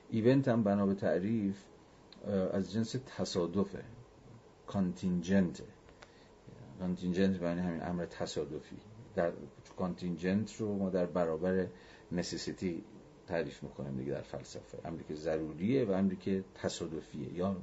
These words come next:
غیر ضروریه. به این معنا ممکنه. رویداد از جنس کانتینجنسیه، از جنس همین تصادف، حدوث، امکان، احتمال، پیش آمد، اینجور چیزا ترجمهش می‌کنه.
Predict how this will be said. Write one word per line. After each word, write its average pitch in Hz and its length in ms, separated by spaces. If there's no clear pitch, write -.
غیر 85 280
ضروریه. 78 580
به 87 60
این 90 100
معنا 87 420
ممکنه. 85 500
رویداد 104 460
از 101 200
جنس 123 360
کانتینجنسیه، 90 1160
از 80 200
جنس 95 300
همین 90 420
تصادف، 90 840
حدوث، 90 600
امکان، 87 600
احتمال، 87 640
پیش - 300
آمد، 92 360
اینجور 85 220
چیزا 85 240
ترجمهش - 540
می‌کنه. - 220